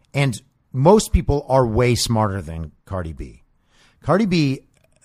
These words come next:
I don't know if I've talked about it on this podcast. I know I talked about it on my last one. I talk about it on social media. Cardi B is a symptom of cultural disease. She is disgusting. Her lyrics are disgusting.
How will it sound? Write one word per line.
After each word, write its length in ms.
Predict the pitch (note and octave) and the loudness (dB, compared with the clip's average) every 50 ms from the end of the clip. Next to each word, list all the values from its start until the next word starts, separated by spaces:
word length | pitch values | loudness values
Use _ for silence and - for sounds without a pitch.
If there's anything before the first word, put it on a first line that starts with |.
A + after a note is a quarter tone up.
| _ - _ _ - - | _ -20 _ _ -6 -4
I 80 | A#2+ | -2
don't 160 | C3+ F3 F3 | 0 2 4
know 80 | D#3+ D3 | 4 2
if 80 | B2+ B2+ | 4 2
I've 140 | B2 - | 0 0
talked 220 | - C3+ A#2+ A2 - | 2 0 0 0 0
about 200 | A#2 A2 G#2 G#2+ | -2 -2 -2 -2
it 80 | G#2 | -4
on 220 | F#2+ F2+ G#2 G2+ F2+ | -4 -4 -4 -4 -2
this 180 | F#2 G2+ - | -4 -6 -4
podcast. 480 | - - G#2+ G#2+ G2 - A2+ G#2 G2 - | -2 -2 -2 -2 -2 -4 -6 -6 -4 -6
I 80 | F#2+ G2 | -6 -4
know 300 | G2 G2 G#2 G#2+ G#2+ G2+ | -2 -2 0 0 0 -2
I 80 | F#2+ | -2
talked 260 | F#2 - G#2 F2+ - | -4 -4 -6 -6 -6
about 180 | F#2 E2+ E2+ E2+ | -8 -10 -8 -8
it 60 | F2 | -6
on 100 | F2 E2+ | -6 -6
my 100 | E2+ F2 | -6 -8
last 300 | F2 F2 F2 F2 E2+ - | -8 -8 -8 -8 -8 -8
one. 120 | F2+ F2 E2+ | -8 -8 -8
I 80 | E2 | -8
talk 160 | - F#2+ E2 | -8 -8 -10
about 160 | D#2+ D#2+ E2 E2 | -8 -8 -8 -8
it 80 | E2+ | -8
on 80 | E2 D#2 | -8 -8
social 260 | - F2+ E2+ - E2+ | -8 -10 -10 -8 -8
media. 320 | D#2+ D#2 E2 G2 G2+ G2 _ _ - - - - - - _ _ _ _ - | -8 -8 -6 -8 -10 -10 _ _ -20 -20 -20 -20 -20 -20 _ _ _ _ -6
Cardi 260 | - F#3+ A#3 C4+ C#4+ | 0 0 2 2 2
B 300 | F#3+ C3 D#3+ E3+ C#3+ A#2+ | 0 0 0 2 2 2
is 120 | A2 F#2+ | 0 0
a 100 | A2 G#2 | -2 -2
symptom 500 | G2 - - - D3+ D3+ B2+ - D#3+ D3+ | -2 -2 0 2 2 2 2 0 0 0
of 140 | C3 G2+ - | 0 -2 -4
cultural 440 | - - A2+ A2 - - A2 G#2+ G2 | -6 -4 -4 -4 -4 -4 -4 -4 -4
disease. 720 | D2+ D2 E2+ E2 D2+ D#2+ D#2 C2 A#1 _ - - - - _ _ _ _ _ _ _ _ _ _ _ _ _ _ _ _ _ _ _ _ _ _ _ _ _ _ _ | -6 -8 -10 -10 -10 -10 -12 -14 -16 _ -20 -20 -20 -20 _ _ _ _ _ _ _ _ _ _ _ _ _ _ _ _ _ _ _ _ _ _ _ _ _ _ _
She 380 | - - - - - A#3 B3+ C4+ | -12 -8 -4 -2 0 2 2 2
is 100 | G3+ C3+ | 2 2
disgusting. 720 | A#2+ A#2+ - - - A2 F#2+ F2+ - - F#2+ F#2+ G2+ A2+ A2 _ _ _ _ - | 0 -2 -2 0 -2 -4 -4 -4 -4 -6 -6 -6 -6 -8 -12 _ _ _ _ -8
Her 180 | - B2+ C3 B2+ | -2 -2 0 0
lyrics 500 | A#2 A#2 C3 D#3 E3+ F#3 E3 - - - | 0 0 2 2 2 2 2 0 -2 -2
are 140 | A2 G2+ F2+ | -2 -4 -4
disgusting. 720 | D#2+ F2 - - - - D#2+ D2+ - - D#2+ D#2 D#2 D#2+ | -6 -8 -8 -8 -8 -8 -10 -10 -10 -10 -10 -10 -10 -10